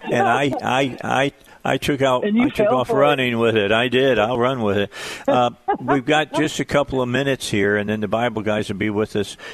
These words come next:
Speaker 1: after news. And guess what? The number one question for the Bible guys is, or, uh, right now for next hour. Take a guess.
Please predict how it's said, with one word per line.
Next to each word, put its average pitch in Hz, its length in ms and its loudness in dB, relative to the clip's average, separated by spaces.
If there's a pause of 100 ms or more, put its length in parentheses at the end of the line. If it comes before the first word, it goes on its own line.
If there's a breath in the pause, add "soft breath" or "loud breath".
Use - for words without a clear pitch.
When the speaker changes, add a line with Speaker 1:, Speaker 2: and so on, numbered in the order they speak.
(120)
Speaker 1:
after 110 420 -2
news. 113 300 -2
And 110 180 -4 (340 loud breath)
guess 143 280 -2
what? 151 220 -2
The 135 80 -4
number 131 340 -2
one 127 260 -2
question 120 480 -4
for - 140 -8
the 98 120 0
Bible 92 420 -2
guys 90 580 -6
is, 90 380 -2
or, 90 340 -2 (380 loud breath)
uh, 95 340 -2 (260)
right 104 340 -2
now 95 340 -2
for 98 200 -8
next 95 340 -6
hour. 85 440 -4
Take 123 180 -2
a 98 40 -14
guess. 92 440 -6